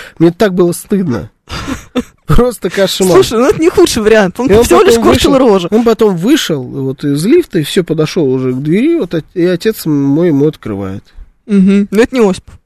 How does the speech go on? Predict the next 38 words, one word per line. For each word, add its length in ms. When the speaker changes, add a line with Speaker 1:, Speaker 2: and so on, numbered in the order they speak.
Speaker 1:
Нет, 280
это 160
не 60
Осипов, 480
это 100
Speaker 2:
Я 100
на 40
Speaker 1:
другой. 80
Speaker 2:
всякий 200
случай, 180
потому 180
что 80
все 60
Speaker 1:
Да. 60
Speaker 2:
равно 140
все 140
уже 120
спросили, 400
Осипов 280
или 100
нет. 160
Speaker 1:
Не-не-не-не-не, 560
это 240
д-, 180
другой. 460
И 40
вот 200
он 120
говорит: 200
"Ну, 160
здравствуй, 600
Никит". 340
"Ну, 120
здрасте, 640
Ром. 380
Ну, 260
Speaker 2:
Мгм. 80
Speaker 1:
ты 260